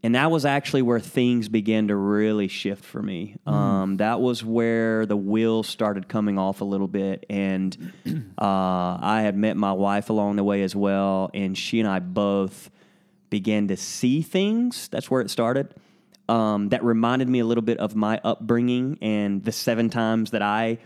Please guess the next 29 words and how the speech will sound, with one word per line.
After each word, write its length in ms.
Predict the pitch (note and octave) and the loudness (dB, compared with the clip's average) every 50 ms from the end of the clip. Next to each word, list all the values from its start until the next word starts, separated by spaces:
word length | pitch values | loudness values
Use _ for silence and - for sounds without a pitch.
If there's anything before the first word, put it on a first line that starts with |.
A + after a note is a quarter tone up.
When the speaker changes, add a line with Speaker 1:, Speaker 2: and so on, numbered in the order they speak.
| - - _ _ | -20 -20 _ _
Speaker 1:
had 160 | - A2+ F#2+ - | -6 -4 -2 0
publicly 360 | B2+ A#2 A2+ A#2 A2+ B2 A2+ | 0 0 0 0 -2 -2 -2
humiliated 560 | G2 A2+ A2+ A2+ A2+ A2+ A#2 A#2 A#2 A#2 A2+ | 0 0 0 0 0 0 0 0 0 -2 -2
myself, 480 | A#2+ A#2 A#2+ A2+ - A#2 A2 A#2 A#2 - | -2 -4 -4 -4 -4 -4 -4 -4 -4 -4
all 200 | - G#2+ G2+ G#2+ G#2+ | -2 0 0 0 0
for 140 | - A#2+ A2 | 0 -2 0
Jesus. 480 | G2+ A2 A2+ A2+ A2+ B2+ C3 - - _ _ _ _ - | 0 0 0 0 -2 -4 -6 -8 -14 _ _ _ _ -2
Speaker 2:
Mm. 60 | C3 - | 2 4
Speaker 1:
Uh, 380 | A#2+ A#2 A2 G#2+ G2+ G2 - - - - - - - - - - | 4 4 4 2 0 -2 -4 -6 -12 -20 -20 -20 -20 -14 -4 -2
and 120 | B2 A#2+ | 0 2
I 100 | A#2+ B2+ | 2 4
began 280 | B2+ C3 A#2+ B2+ A#2+ A#2 | 2 2 2 2 2 2
to 60 | A2 | 0
see 340 | - - - C#3 B2+ B2 A#2+ | -2 -2 0 2 2 2 2
that 200 | A#2 A2 G#2 F#2+ | 2 0 -2 -2
same 260 | - - A#2+ A#2 A2 | 0 0 2 2 2
experience 500 | G2+ - - - B2 A2+ A2 G#2+ G2 - | 0 -2 -4 -2 0 2 2 2 0 0
happening 320 | A2+ G#2+ G2+ - G#2+ G#2 | -2 -2 0 0 0 0
in 100 | G2+ F#2+ | 0 0
students 400 | G2 - - A2+ G#2 G2+ F#2+ - - | -2 0 0 2 2 0 -2 -4 -4
at 160 | A2+ - G#2+ | -4 -4 -2
the 80 | A#2 | -2
very 280 | G2+ A2+ A2+ A#2 A2+ G#2 | 0 0 0 0 0 -2
events 320 | G2 G2+ G#2+ G#2+ E2+ - | -2 -4 -4 -6 -6 -6
that 100 | - G2+ | -4 -4
I 80 | G2 G2 | -2 -2
was 120 | F#2+ F#2+ | -2 -4
speaking 420 | - - - G2+ F#2+ - - G2+ G#2+ | -6 -8 -8 -8 -8 -8 -8 -8 -8
at. 180 | - F2+ - | -8 -10 -12